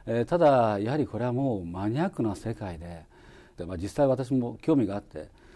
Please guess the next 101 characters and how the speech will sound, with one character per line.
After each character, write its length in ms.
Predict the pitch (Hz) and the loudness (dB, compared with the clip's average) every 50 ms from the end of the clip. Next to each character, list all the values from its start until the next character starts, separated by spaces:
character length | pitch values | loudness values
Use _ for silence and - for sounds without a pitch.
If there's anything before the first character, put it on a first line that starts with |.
| - - - _ - - | -20 -20 -20 _ -12 -8
え 180 | 104 104 101 98 | -6 -6 -6 -6
ー、 40 | |
十 320 | 104 120 143 156 165 170 160 143 - - | -6 -4 -4 -2 -2 -2 -4 -8 -8 -4
年 460 | 160 156 151 151 151 156 156 151 151 | 0 0 2 4 4 4 4 4 4
ぐ 80 | 151 | 4
ら 140 | 156 156 143 | 4 2 2
い 60 | 120 | 2
前 240 | 107 104 101 101 95 | 2 0 -2 -2 -4
に 280 | 90 87 85 82 82 82 | -6 -8 -8 -10 -12 -10
秋 240 | - 107 107 - 147 | -8 -8 -8 -4 -2
葉 60 | 160 | 0
原 180 | 160 143 120 101 | 2 2 2 0
で 300 | 92 87 85 85 85 76 - | -2 -6 -8 -10 -12 -14 -16
蓄 300 | - - - - - 143 | -18 -20 -8 -4 0 0
音 120 | 143 143 | 2 0
機 140 | 139 - 143 | 0 -4 -4
フ 140 | 135 - 143 | 0 2 2
ェ 80 | 113 | 2
ア 20 | 82 | 2
み 80 | 80 | 0
た 80 | 80 78 | -6 -10
い 20 | |
な 60 | 80 | -10
の 80 | 78 78 | -10 -8
が 180 | 73 73 76 - - - - - - - | -8 -8 -10 -10 -14 -20 -20 -20 -8 0
ず 140 | 120 147 | 2 2
っ 60 | 170 160 | 2 4
と 220 | - 175 165 160 | 4 4 6 6
毎 180 | 147 151 151 151 | 6 4 4 4
年 200 | 156 147 - 156 | 2 0 2 2
あ 80 | 147 | 0
っ 60 | 143 | 0
た 100 | - - | -2 -6
ん 80 | 90 78 | -10 -10
で 60 | 76 | -10
す 80 | 73 - | -12 -10
ね。 160 | 87 92 98 - - | -10 -10 -12 -12 -8
で、 80 | - 139 | -6 -6
そ 140 | - - 151 | -4 -4 -4
こ 100 | - 190 | -4 -2
に 80 | 202 | 0
は 180 | 190 143 117 107 | 0 0 2 2
毎 200 | 104 117 123 131 | 0 0 0 0
年 180 | 151 139 131 - | -2 -4 -4 -6
ち 80 | - | -12
ょ 40 | 139 | -8
っ 20 | |
と 320 | - - 90 85 90 - 101 | -6 -4 -4 -4 -4 -6 -6
足 180 | 110 - - 143 | -6 -6 -4 -4
を 100 | 127 98 | -4 -4
出 120 | 87 98 95 | -4 -4 -4
向 120 | 101 104 | -4 -4
い 40 | 104 | -4
て 120 | - 107 | -4 -6
き 80 | 101 107 | -6 -6
ま 100 | 104 104 | -8 -8
し 60 | - | -10
て 100 | - - | -12 -14
ね、 180 | 73 78 85 - - - - - - - | -16 -16 -16 -18 -20 -20 -20 -20 -18 -12
え 80 | - 95 | -8 -6
ー、 40 | 95 | -6
一 60 | 98 | -6
体 220 | - - 135 120 | -4 -2 -2 -2
ど 120 | 101 110 117 | -2 -2 -2
ん 60 | 120 | -2
な 80 | 120 113 | -2 -2
も 120 | 101 95 | -2 -2
の 80 | 87 87 | -4 -6
な 80 | 87 87 | -8 -8
の 120 | 87 87 | -10 -10
か、 240 | - 85 85 87 87 | -10 -12 -10 -8 -8
あ 60 | 98 | -6
る 80 | 110 135 | -4 -2
い 40 | |
は 120 | 143 120 90 | -2 -2 -2
音 180 | 90 90 - | -4 -6 -6
は 60 | 120 90 | -6 -6
ど 160 | 76 87 90 | -6 -8 -8
ん 60 | 107 | -6
な 80 | 127 135 | -4 -2
も 100 | 139 127 | -2 0
の 100 | 117 104 | -2 -2
な 100 | 98 90 | -4 -6
の 100 | 82 82 | -8 -10
か 120 | - 87 | -10 -12
な 140 | 85 85 85 | -12 -12 -12
ん 60 | 82 | -12
て 120 | - - | -12 -12
い 40 | 87 | -12
う 40 | 85 | -12
こ 60 | 92 | -10
と 140 | 90 - 127 | -8 -6 -4
を 220 | 135 113 95 85 80 | -4 -4 -4 -6 -8
実 220 | 90 95 92 - - | -10 -12 -12 -12 -10
際 260 | 123 117 113 113 104 | -8 -8 -6 -6 -6
耳 500 | 107 113 113 117 117 113 110 113 120 113 | -6 -6 -4 -4 -4 -6 -6 -6 -4 -4
に 220 | 98 87 82 76 76 | -6 -6 -8 -10 -12
し 300 | - - - _ - 90 | -14 -18 -20 _ -10 -8
ま 180 | 95 98 95 | -8 -6 -8
し 100 | 92 - | -10 -12
た。 200 | - - - - | -14 -16 -16 -16